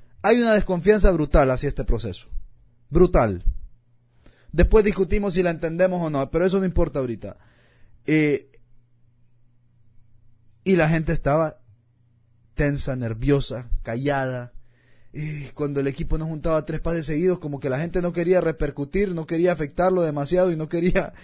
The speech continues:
no, no quería empezar a putear, perdón por la palabra, pero también se escucha-, se escuchaban los murmullos. Ese típico silencio en donde alguien le comenta algo, <laughs> en donde alguien, eh,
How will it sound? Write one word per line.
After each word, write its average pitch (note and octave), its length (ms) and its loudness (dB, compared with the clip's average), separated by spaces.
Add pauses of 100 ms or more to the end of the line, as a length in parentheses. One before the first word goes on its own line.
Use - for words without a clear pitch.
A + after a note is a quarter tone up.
(200)
no, D#3+ 220 -4
no D#3+ 180 -4
quería F3 200 0
empezar D#3+ 360 4
a - 80 2
putear, C#3+ 500 4
perdón C3+ 300 -4
por D#3+ 100 -4
la C#3+ 100 -2
palabra, D3+ 380 -2 (640)
pero D#3+ 240 8
también F3+ 320 0
se F#3+ 100 2
escucha-, - 380 0
se D3+ 180 0
escuchaban F3+ 420 0
los E3 100 0
murmullos. C#3 880 -2 (2000)
Ese F#3+ 200 4
típico F#3+ 400 0
silencio G3 580 0
en E3 140 -4
donde D#3 240 -2
alguien G3 180 -2
le F#3 80 -4
comenta F3+ 420 0
algo, F#3 360 -2 (260)
<laughs> - 240 -20
en D3+ 140 -8
donde D3+ 240 -2
alguien, F3+ 500 -2
eh, C#3+ 380 -2